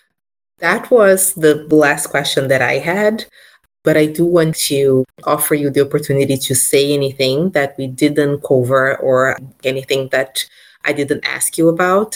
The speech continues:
that you would like to add and include in this conversation. Is there anything left?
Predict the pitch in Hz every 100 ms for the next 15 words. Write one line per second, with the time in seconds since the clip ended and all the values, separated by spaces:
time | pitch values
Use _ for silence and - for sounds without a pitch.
0 | - 147 143 135 139 135 131 127 127 -
1 | 147 139 135 131 - _ _ - 160 185
2 | 190 180 - 139 135 135 - 208 220 -
3 | 202 202 202 208 202 202 208 202 208 208
4 | 208 202 156 - - 151 156 147 147 135
5 | 151 - - -